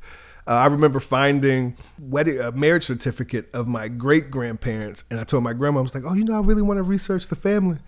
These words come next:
And she's like, "Don't go looking into anything <laughs> until I die." And I'm like, "Well, what's the story there?" You know, like, there are stories, but there's shame around some things,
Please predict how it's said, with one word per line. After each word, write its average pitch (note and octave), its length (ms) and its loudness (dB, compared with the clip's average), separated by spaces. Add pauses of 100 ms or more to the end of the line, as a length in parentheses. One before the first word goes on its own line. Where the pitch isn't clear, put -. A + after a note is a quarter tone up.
(380)
And A#2 80 -6
she's B2+ 180 -6
like, A2+ 160 -4
"Don't B2+ 200 0
go C3 100 0
looking B2 320 -2
into A#2 240 -2
anything G2 480 -6 (280)
<laughs> - 260 -6
until A#2+ 320 6
I A2 100 0
die." G#2+ 440 -4 (420)
And B2 100 0
I'm C#3 80 0
like, G#2 160 -4 (380)
"Well, - 160 -16
what's - 240 -14
the D3 80 -12
story G3+ 400 -4
there?" A#3 280 -4
You C#3+ 120 2
know, C#3+ 120 4
like, C#3 220 2
there D3 140 2
are B2 40 0
stories, F3 540 6
but C#3 380 2 (500)
there's A2+ 220 -2
shame F3+ 360 6
around F#3+ 360 6
some F#3+ 200 4
things, F3+ 680 2